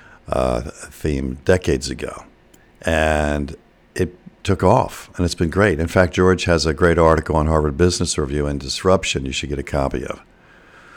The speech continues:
Now, I, I spend a couple hours with George every couple of weeks, and we share research and insights, and he opened my eyes to this and to why we might be overreacting.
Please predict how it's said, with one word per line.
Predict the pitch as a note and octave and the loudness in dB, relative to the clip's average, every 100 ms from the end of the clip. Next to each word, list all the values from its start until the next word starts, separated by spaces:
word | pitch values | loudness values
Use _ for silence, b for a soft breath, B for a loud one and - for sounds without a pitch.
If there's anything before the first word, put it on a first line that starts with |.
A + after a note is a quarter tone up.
| B B B | B B B
Now, | - G2+ F#2 F2 - _ _ - | 4 8 8 6 -2 _ _ -2
I, | A2 - | 0 2
I | G2+ | 2
spend | F#2 - - A2 G#2+ | 4 2 2 4 4
a | G2 | 0
couple | - - F2+ | -2 2 6
hours | E2 E2 - | 6 4 0
with | D2 | -4
George | - D#2 D#2 - | 0 2 4 2
every | D2+ | 0
couple | D2+ D2 - | 0 -2 -2
of | C2+ | 0
weeks, | C#2 C2+ - - B B B - | -2 -2 -6 -8 B B B 0
and | F#2+ F#2 F2+ | 4 4 4
we | G2 | 2
share | - F#2+ F2 | 2 4 4
research | E2 D#2+ - D#2+ D#2 D2+ - | 4 0 0 2 2 0 -4
and | C#2+ | -6
insights, | D2 C#2+ - D2+ C#2 - | -4 -4 0 0 -2 -4
and | F2 | 0
he | A#2+ | 0
opened | F#3+ - | 0 -2
my | A2 E2+ | 0 2
eyes | D#2 D#2 D#2 | 2 0 -2
to | D#2 | -6
this | - - - - B B B B B | -8 -8 -8 -10 B B B B B
and | F2 | 0
to | G#2+ | 2
why | F2 F2 G#2+ G#2 | 4 4 4 6
we | F#2+ F2+ | 4 4
might | G2+ F3 D3+ - - _ - | 4 4 0 -10 -18 _ -8
be | F2 | -2
overreacting. | D#2 E2 E2 F2+ A2 B2+ - - | 0 0 0 -2 -4 -6 -10 -16